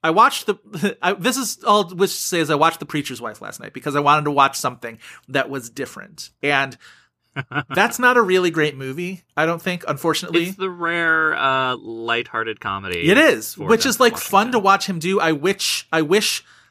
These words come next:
Speaker 1: the movie was more about him. The movie tends to be very much about Courtney B. Vance as the stuck in his ways preacher of, uh, of the title, and even less so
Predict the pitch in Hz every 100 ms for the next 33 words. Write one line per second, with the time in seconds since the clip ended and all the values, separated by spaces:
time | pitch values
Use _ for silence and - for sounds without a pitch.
0 | _ 143 170 165 170 185 175 180 190 _
1 | _ 147 160 143 143 156 165 156 151 -
2 | 147 151 185 202 160 170 185 175 139 -
3 | 160 151 143 139 127 135 151 156 160 151
4 | 139 - 127 147 147 143 127 131 160 -
5 | 123 120 127 131 127 135 - - 147 -
6 | 135 131 127 131 127 120 113 - - -
7 | - 131 139 - 214 226 _ _ _ 147
8 | 160 156 160 160 160 - 156 156 165 175
9 | 185 190 196 147 147 - - - _ _
10 | _ _ _ _ - 170 190 156 139 160
11 | - - 165 165 170 180